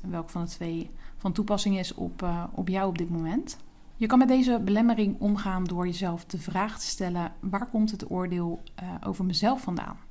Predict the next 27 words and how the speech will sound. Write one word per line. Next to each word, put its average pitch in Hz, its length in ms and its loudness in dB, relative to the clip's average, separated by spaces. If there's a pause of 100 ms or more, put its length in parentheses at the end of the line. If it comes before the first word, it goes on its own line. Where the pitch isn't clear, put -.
(480)
Komt - 180 0
het - 120 -4
oordeel 175 320 0
uit 170 220 -4
jezelf, 180 580 -4
dus - 180 -8
uit 190 140 -4
je 180 120 -4
ware 180 320 -2
essentie, 233 680 -2
of 262 160 -2
is 240 80 2
het 226 140 -2
een 214 180 0
oordeel 190 320 0
dat 214 140 -2
gebaseerd 185 580 -2
is 233 160 -2
op - 140 -6
een 175 140 2
mening, 175 520 0
waarheid 170 480 -4
of - 180 -12
overtuiging 190 720 -2
van 214 120 6
een 220 140 4
ander? 254 440 2